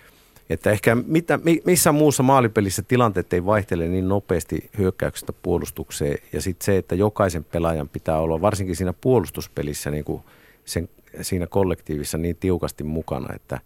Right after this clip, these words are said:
se vaatii pelaajalta todella paljon, mut se harha, mikä siinä helposti tulee, on juuri se, että,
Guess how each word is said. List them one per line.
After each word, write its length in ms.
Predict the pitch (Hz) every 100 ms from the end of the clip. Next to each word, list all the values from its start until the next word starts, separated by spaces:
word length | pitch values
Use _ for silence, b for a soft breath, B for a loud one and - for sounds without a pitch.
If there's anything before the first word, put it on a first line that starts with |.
| b b b
se 100 | -
vaatii 280 | 117 110 113
pelaajalta 420 | 101 95 80 80
todella 420 | - 95 92 80 -
paljon, 340 | 87 85 67 -
mut 100 | -
se 200 | 90 67 -
harha, 320 | 139 147 98
mikä 240 | 87 90
siinä 180 | 92 95
helposti 380 | 101 90 85 - -
tulee, 220 | 107 90
on 100 | 82
juuri 200 | 85 82
se, 220 | - 90
että, 260 | 78 -